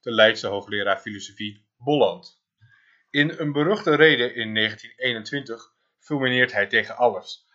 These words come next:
maar ook tegen een boosdoener die we net al tegenkwamen. En ik citeer: "De gewone fiets,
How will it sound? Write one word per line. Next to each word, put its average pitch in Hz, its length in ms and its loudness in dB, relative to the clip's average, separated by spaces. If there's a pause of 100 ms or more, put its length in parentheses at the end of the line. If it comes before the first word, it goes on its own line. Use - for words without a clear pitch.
(140)
maar 120 200 0
ook 175 280 6
tegen 135 240 -2
een 110 120 -6
boosdoener 113 560 -2
die 104 100 -6
we 110 80 -4
net 139 240 2
al 101 180 -6
tegenkwamen. 98 720 -8 (180)
En 104 100 -16
ik 101 80 -12
citeer: 151 580 -6 (800)
"De 123 120 -2
gewone 147 440 2
fiets, - 580 -12